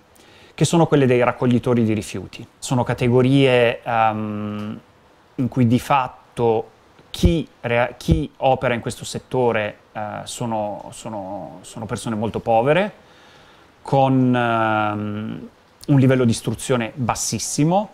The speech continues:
e con anche una capacità di generare reddito dalla, appunto, gestione dei rifiuti molto bassa.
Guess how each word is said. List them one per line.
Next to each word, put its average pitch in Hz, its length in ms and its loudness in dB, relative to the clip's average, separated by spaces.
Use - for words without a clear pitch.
e 165 240 2
con 175 880 2
anche 151 760 2
una 131 200 0
capacità 131 720 0
di 110 180 0
generare 117 520 2
reddito 113 580 2
dalla, 110 440 0
appunto, 107 420 -4
gestione 113 640 -2
dei 113 160 0
rifiuti 131 420 0
molto 113 280 0
bassa. 95 560 -8